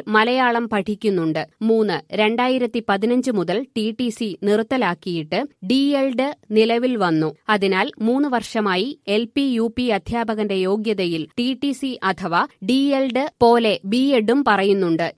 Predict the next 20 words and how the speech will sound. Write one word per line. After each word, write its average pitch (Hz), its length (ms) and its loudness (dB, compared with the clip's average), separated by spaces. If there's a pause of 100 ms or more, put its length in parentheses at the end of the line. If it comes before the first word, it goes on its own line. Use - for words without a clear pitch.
ഇവയിലെല്ലാം 240 720 2
മലയാളം 247 540 2
പഠിക്കുന്നതിനാൽ 196 840 0 (240)
പത്താം 277 400 2
തരം 269 280 -2
വരെ 220 220 2
മാത്രമേ 220 560 0
മലയാളം 233 580 2
പഠിക്കുന്നുള്ളൂ 214 760 0
എന്ന് 202 240 0
പ്രസ്താവിച്ചത് 180 720 -2 (120)
മനഃപൂർവ്വം 254 720 2 (100)
കബളിപ്പിക്കുന്നതിനാണെന്ന് 220 1400 0
വരുന്നു. 185 400 2 (180)
മലയാള 277 440 2
പരിജ്ഞാനം 262 600 0
പരീക്ഷിക്കാൻ 214 720 -2
സാങ്കേതികമായി 220 960 0 (120)
ഒരു 233 240 2
തടസ്സവുമില്ല 208 720 0